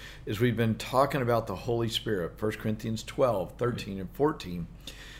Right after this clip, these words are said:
Because again, remember, God has sent the Holy Spirit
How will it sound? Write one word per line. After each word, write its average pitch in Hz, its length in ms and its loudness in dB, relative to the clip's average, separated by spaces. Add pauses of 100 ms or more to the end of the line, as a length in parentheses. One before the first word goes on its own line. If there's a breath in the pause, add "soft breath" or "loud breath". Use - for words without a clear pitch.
(120)
Because 127 300 6
again, 151 580 4
remember, 131 640 4
God 139 360 4
has 127 180 4
sent - 380 2
the 120 120 6
Holy 120 280 4
Spirit 110 680 4